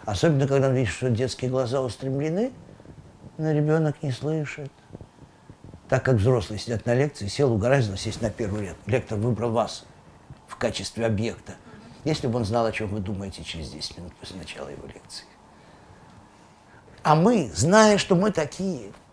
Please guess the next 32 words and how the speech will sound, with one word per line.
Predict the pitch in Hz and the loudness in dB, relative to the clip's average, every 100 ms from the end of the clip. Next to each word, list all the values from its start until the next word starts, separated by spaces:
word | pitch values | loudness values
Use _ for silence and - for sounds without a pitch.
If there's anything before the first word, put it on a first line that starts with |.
| _ _ - - | _ _ -20 -6
что | - | 2
мы | 151 | 6
одним | 175 147 165 190 | 8 8 6 4
каналом | 131 147 151 135 117 104 | 4 6 10 10 10 6
вот | 101 - - | -2 -10 -14
воспринимаем, | 113 127 123 123 117 101 | -10 -8 -6 -4 -4 -6
вот, | 95 - - - - - - - - - | -10 -14 -20 -20 -20 -20 -20 -20 -20 -10
треугольником, | 113 113 104 95 101 | -6 -6 -8 -12 -12
да, | 113 139 - - - - - - | -12 -12 -16 -20 -20 -20 -20 -8
пытаемся | - 135 165 165 135 | -2 4 4 4 0
д-, | 107 107 | -2 -2
с | 98 | -2
детьми | 110 131 185 240 - - - - | -2 -2 0 0 -2 -16 -20 -6
почему-то | - 135 170 170 160 170 - 131 | -2 2 4 6 6 4 2 -4
играть | 120 101 127 - | -2 -2 -2 0
в | 143 | 0
игры, | 180 196 | 2 0
как | 151 | -2
будто | 110 101 | -4 -6
бы | 98 | -8
дети | 92 139 151 | -4 -4 -2
должны | 139 123 98 110 | -2 -4 -4 -8
быть | 98 - | -8 -12
способнее | - 120 113 - 156 117 120 | -8 -8 -4 0 0 -2 -6
и | |
больше | 107 151 208 - | 0 2 2 0
воспринимать | 135 123 - 120 120 113 | -4 -6 -10 -8 -8 -10
и | |
слушать | - 127 127 113 | -10 -10 -10 -12
ахинею | 113 131 135 226 160 | -12 -8 0 2 2
всякую | - 107 107 | -2 -8 -10
по-, | - | -10